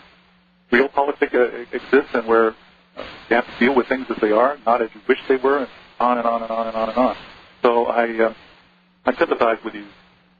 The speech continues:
Um, Jerry, out in Florida, just glad to hear you're back in the air. I've been listening to your show since after the two thousand four elections, when I decided the Democrats were no longer a real opposition party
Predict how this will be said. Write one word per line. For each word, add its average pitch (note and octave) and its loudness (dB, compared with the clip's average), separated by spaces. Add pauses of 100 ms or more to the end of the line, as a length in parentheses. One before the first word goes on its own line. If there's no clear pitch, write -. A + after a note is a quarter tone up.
(1080)
Um, C3 2 (260)
Jerry, G3+ 2
out A#2+ 0 (160)
in B2 -4
Florida, E3 2 (420)
just - -2
glad C3 4
to C3 0
hear B2+ 2
you're C3 0
back B2+ 0
in B2+ -10
the B2+ -6
air. C#3 4
I've C3 -2
been A2+ -18
listening B2 -4
to A2+ -6
your - -14
show B2 2 (560)
since B2+ -2 (280)
after C3 0
the - -12
two - -14
thousand B2 0
four A#2 2
elections, A#2+ 0
when A2+ 0
I - 2
decided A2+ 0
the A2 -16
Democrats A#2 -2
were A2+ -14
no A2+ -2
longer A2+ 0
a G#2+ -4
real C3 4
opposition A#2 -6 (100)
party A2 0